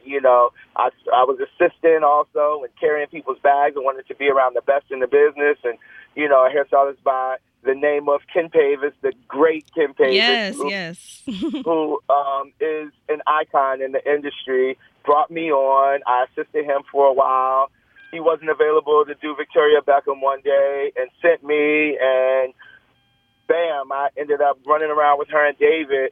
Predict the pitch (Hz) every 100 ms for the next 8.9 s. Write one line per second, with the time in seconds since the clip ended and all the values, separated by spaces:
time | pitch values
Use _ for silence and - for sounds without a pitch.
0 | - 131 131 135 131 - 135 131 127 -
1 | - _ - - 143 143 139 131 139 139
2 | 139 143 135 - - 151 156 - 151 143
3 | 135 131 127 127 170 160 160 165 151 143
4 | 135 123 139 131 123 139 143 139 123 -
5 | - - 147 151 151 151 151 139 135 131
6 | 127 131 131 135 131 131 139 135 - _
7 | - - 165 156 143 - 190 202 170 175
8 | 185 175 180 175 156 156 143 131